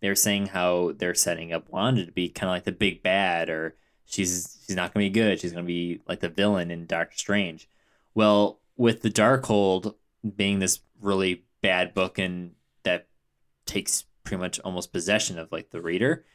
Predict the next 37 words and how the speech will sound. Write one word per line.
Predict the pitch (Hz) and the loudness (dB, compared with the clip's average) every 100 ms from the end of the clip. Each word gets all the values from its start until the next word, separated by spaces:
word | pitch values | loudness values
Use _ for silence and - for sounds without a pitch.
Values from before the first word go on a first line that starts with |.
| _ _ _ 107 | _ _ _ -2
it's | 104 - - - _ _ _ - | 2 0 0 -6 _ _ _ -4
showing | - 139 131 120 | 2 4 6 6
more | 110 110 107 | 6 6 4
that | 95 92 - _ _ _ _ _ _ _ - | 4 0 -4 _ _ _ _ _ _ _ 0
Scar-, | - - 113 110 | 0 2 2 2
uh, | 110 92 90 87 | 2 2 2 0
the | 90 | -2
Scarlet | - - 104 101 | -2 2 2 2
Witch | 98 98 | 0 0
is | 95 87 | -2 -4
now | 90 87 90 | -2 -2 -2
becoming | 87 87 90 87 87 | -4 -8 -10 -10 -8
more | 85 87 | -4 -4
of | 85 | -2
that | 85 - | -2 -2
persona, | 90 - 87 92 92 | -4 -4 -2 -2 0
and | 92 90 87 _ _ _ _ _ - | -2 -6 -12 _ _ _ _ _ -2
that's | 87 85 | 0 0
gonna | 101 92 | -2 -4
be | 92 90 87 85 - _ _ _ _ _ | -4 -4 -2 -4 -8 _ _ _ _ _
the | 104 98 - | -6 -6 -6
power | - 95 95 95 90 | -4 0 2 2 0
consumption | - 90 - 87 87 - 85 | -4 -4 -2 -2 -2 -6 -6
that's | 82 | -8
just | 87 - | -6 -6
taking | - 90 87 87 | -4 -4 -6 -6
over | 87 87 85 | -4 -2 -4
Wanda. | 80 85 95 131 160 - _ _ _ _ | -4 -2 0 2 0 -4 _ _ _ _
And | 92 | -2
I | 95 | 0
think | 120 113 | 0 2
we're | 110 | 2
gonna | 107 | 2
see | 101 104 98 98 98 - _ _ _ _ _ - | 2 2 2 2 0 -4 _ _ _ _ _ -2
almost | 104 104 - - | 0 2 2 2
like | 90 90 92 | 2 2 0
a | 87 87 85 82 | 0 0 -2 -6